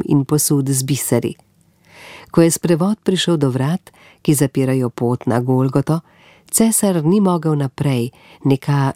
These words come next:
nevidna sila ga je zadrževala. Tedaj mu je škof Zaharija rekel: "Jezus je po tej poti nesel križ ubog in ponižen.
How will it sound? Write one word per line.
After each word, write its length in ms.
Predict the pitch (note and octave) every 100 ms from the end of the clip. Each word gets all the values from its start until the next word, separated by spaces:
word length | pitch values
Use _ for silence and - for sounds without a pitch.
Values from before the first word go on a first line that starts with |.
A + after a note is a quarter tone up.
| -
nevidna 540 | D3+ C#3 C#3+ D3+ D#3+
sila 420 | - - G3+ D3
ga 140 | B2 C3
je 140 | B2+
zadrževala. 840 | B2 B2 B2+ A#2+ C3 A#2+ A#2 - - _ _ _ _ _ _ _ - - - -
Tedaj 260 | F3+ A#3
mu 100 | A#3+
je 140 | F#3+ C#3
škof 380 | - D#3+ F#3 D#3+
Zaharija 560 | C#3+ C3 C3 C#3+ D#3
rekel: 380 | C3 B2 - A#2+ - _ _ _ - - - -
"Jezus 640 | C#3+ C3 G3+ G#3+ D3 -
je 80 | C#3
po 140 | C3+
tej 180 | C3+ C#3
poti 420 | C3+ C3+ C3+ -
nesel 480 | C#3 C#3 C3+ - C3+
križ 540 | B2+ D#3 D#3 D3 - D3
ubog 440 | E3+ C#3+ C3 F3 - -
in 200 | C3+ B2+
ponižen. 680 | C3+ C3+ D3 C#3 A#2+ A2